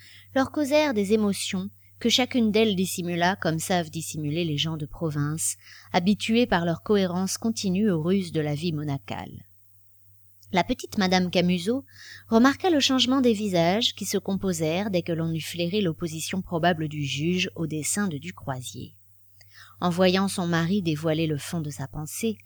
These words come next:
elle avait voulu sonder la profondeur de ses haines et deviner par quel intérêt Du Croisier s'était attaché le premier substitut,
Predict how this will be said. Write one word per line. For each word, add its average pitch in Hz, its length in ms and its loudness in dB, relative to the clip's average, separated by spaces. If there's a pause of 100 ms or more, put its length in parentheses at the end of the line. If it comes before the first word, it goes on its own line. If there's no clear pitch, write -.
(300)
elle 208 140 8
avait 226 180 6
voulu 254 260 4
sonder 240 320 2
la 196 120 4
profondeur 196 540 -2
de 165 80 -4
ses - 320 -4
haines 185 400 0 (340)
et 196 80 4
deviner 226 400 6
par 180 220 0
quel 190 180 2
intérêt 180 460 0
Du 180 120 -6
Croisier 175 380 -2
s'était 160 340 -6
attaché 170 440 0
le 180 100 -2
premier 180 340 -2
substitut, - 760 -8